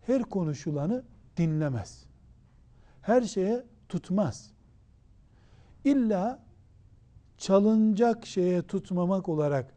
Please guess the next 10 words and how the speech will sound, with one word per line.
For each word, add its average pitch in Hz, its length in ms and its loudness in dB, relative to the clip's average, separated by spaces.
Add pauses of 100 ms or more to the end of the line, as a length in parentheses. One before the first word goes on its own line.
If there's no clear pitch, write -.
(100)
anlamamız 151 640 -2
gerekmiyor 180 520 -2
bunu. 104 260 -12 (1200)
Yani 143 280 -2 (440)
tutunca 180 680 0 (1400)
haram 208 500 2
da 214 60 4
olmayabilir 214 760 4
o 165 120 2
tuttuğumuz. - 720 -14